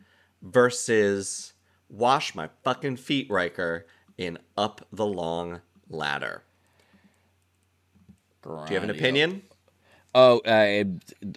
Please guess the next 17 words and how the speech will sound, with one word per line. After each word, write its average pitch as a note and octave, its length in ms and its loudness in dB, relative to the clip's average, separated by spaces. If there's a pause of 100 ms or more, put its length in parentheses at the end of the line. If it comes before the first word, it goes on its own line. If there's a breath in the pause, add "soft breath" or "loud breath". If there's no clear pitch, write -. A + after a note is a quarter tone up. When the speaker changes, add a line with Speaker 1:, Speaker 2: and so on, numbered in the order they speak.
Speaker 2:
the A2 180 -2
worst A2+ 460 -2
of B2 160 2
the A2+ 80 -2
two, C3 340 2
Up - 140 -2
the G#2 80 -2
Long F2 200 -2
Speaker 1:
Yep. E2 80 -2
Speaker 2:
Ladder, E2 240 4
easily. E2 420 -16 (540)
Yeah. D2+ 240 -12 (580)
Speaker 1:
Easily. G2+ 460 -6
Speaker 2:
Easily. - 180 -18
Sub, A2+ 300 -6 (180 loud breath)
Sub B2 260 -4
Rosa C#3 500 -4